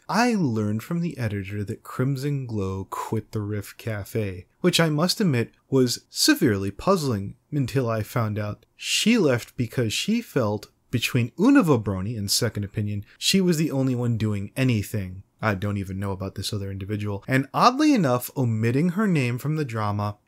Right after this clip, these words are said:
is what drove her over the edge. She felt the position was a worthless, thankless, shitty job. Sentiments echoed by Aeon of Dreams, Stardust, Jim Fear one three eight,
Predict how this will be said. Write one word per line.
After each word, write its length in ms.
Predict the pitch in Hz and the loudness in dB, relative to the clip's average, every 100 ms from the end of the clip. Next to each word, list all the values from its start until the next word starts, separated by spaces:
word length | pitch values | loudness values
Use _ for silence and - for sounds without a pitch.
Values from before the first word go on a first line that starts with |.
| - | 2
is 180 | 156 139 | 2 4
what 140 | 156 | 0
drove 300 | 117 117 110 | 2 2 2
her 180 | 123 107 | 0 -2
over 200 | 98 98 | -4 -4
the 280 | 98 98 113 | -4 0 0
edge. 480 | 95 92 - - _ - | 0 -4 -8 -10 _ 0
She 200 | - 185 | 2 4
felt 200 | 160 151 | 4 2
the 60 | |
position 420 | 120 113 120 117 | 0 0 0 0
was 140 | 101 101 | -2 -2
a 80 | 98 | -4
worthless, 680 | 98 120 117 120 110 - - - - | -2 -2 -2 -2 -2 -2 -6 -20 -2
thankless, 580 | 143 110 - 101 - - _ _ | 0 0 -2 -2 -2 -4 _ _
shitty 600 | - - - 220 - 151 | -4 0 2 4 4 2
job. 500 | - 120 92 87 - - | 2 0 0 -6 -12 -16
Sentiments 580 | - - 294 233 185 151 - | 4 6 8 6 2 0 0
echoed 340 | 131 - - | -2 0 -2
by 220 | 110 113 | 0 -2
Aeon 360 | 107 117 110 107 | -2 -4 -2 -2
of 80 | 101 | -4
Dreams, 520 | - 170 196 180 - - _ | -2 0 0 -2 -6 -8 _
Stardust, 880 | - - - 127 120 104 - - 110 | 4 4 6 4 4 2 -2 -6 -6
Jim 380 | - - 127 117 | -2 2 2 2
Fear 280 | - 117 107 | -2 -4 -4
one 220 | 104 104 | -4 -4
three 340 | - 110 98 | -6 -8 -2
eight, 220 | 117 139 | 0 0